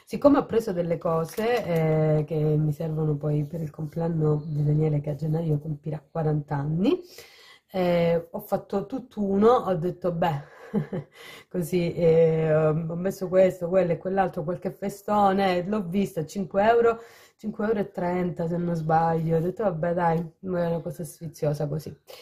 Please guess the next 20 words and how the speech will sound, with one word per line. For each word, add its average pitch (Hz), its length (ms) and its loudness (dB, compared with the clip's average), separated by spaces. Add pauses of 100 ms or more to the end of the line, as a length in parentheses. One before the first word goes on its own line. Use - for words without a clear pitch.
(220)
e - 60 -18
quindi 180 220 0
sto 151 140 -8
aspettando 165 480 -4
anche 151 220 -2
quello. 156 360 -6 (280)
Va 220 100 -2
bene, 160 260 2
facciamo 208 380 -4
queste, 165 460 -2
facciamo 202 280 -6
queste 165 380 -4 (640)
lenticchie, 214 680 -4
preparo 208 320 0
quello, 285 480 2
eh, 170 480 0
calendario, 311 640 2
libri, 156 680 -2
facciamo 226 320 -4
questo. 156 500 -8